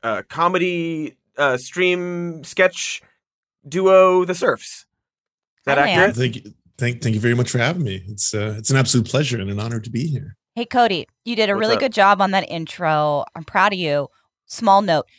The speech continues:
Speaker 2: you didn't specify what it is we're having
Speaker 1: Well, well, we're
Speaker 2: Lance
Speaker 1: gonna get
Speaker 2: on
Speaker 1: to
Speaker 2: to
Speaker 1: that.
Speaker 2: discuss.
Speaker 1: It's,
Speaker 2: Okay,
Speaker 1: it's a
Speaker 2: okay.
Speaker 1: surprise.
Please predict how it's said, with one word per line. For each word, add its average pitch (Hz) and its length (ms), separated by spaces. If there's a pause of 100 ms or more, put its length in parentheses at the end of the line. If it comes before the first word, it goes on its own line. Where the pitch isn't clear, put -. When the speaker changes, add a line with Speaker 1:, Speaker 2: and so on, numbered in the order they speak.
(120)
Speaker 2:
you 196 140
didn't 240 360
specify 185 640
what 190 460
it 196 240
is 180 600 (140)
we're 175 120
having 180 480
Speaker 1:
Well, 180 140
well, 254 200
we're 180 140
Speaker 2:
Lance 160 200
Speaker 1:
gonna 180 140
get 302 40
Speaker 2:
on 156 60
Speaker 1:
to 156 120
Speaker 2:
to 127 80
Speaker 1:
that. 175 340
Speaker 2:
discuss. 160 180
Speaker 1:
It's, - 80
Speaker 2:
Okay, 175 300
Speaker 1:
it's 151 80
a - 80
Speaker 2:
okay. 381 140
Speaker 1:
surprise. 113 680